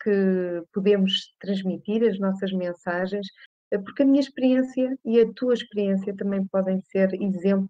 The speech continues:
para as outras pessoas que vão ouvir. Portanto, toca lá partilhar. E a Mariana relembrou-me aqui muito bem, que eu também tinha aqui,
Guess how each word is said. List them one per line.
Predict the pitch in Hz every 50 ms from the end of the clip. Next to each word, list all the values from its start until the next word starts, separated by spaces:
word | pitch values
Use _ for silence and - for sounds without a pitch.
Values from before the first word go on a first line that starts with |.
| 190 - -
para | 180 170 170
as | 165
outras | 165 175 170 - 180 175 - -
pessoas | - - 190 190
que | 202 - -
vão | 226 220 226
ouvir. | 240 240 233 202 - - _ -
Portanto, | - - - 196 190
toca | 202 202 196 - 202
lá | 208 214 214 196 - _ -
partilhar. | 294 302 269 - - 208 185 165 - - 190 - - - - - - -
E | - 339
a | 330
Mariana | 311 302 277 269 262 247 240 240 247
relembrou-me | 247 - 262 233 240 226 202 214 202 196 196
aqui | 196 - 196 185
muito | 180 180 190 190 190 - - -
bem, | 170 190 247 311 311
que | - 202
eu | 190
também | 196 196 180 175 175 175
tinha | - - 175 170
aqui, | 170 170 - 226 226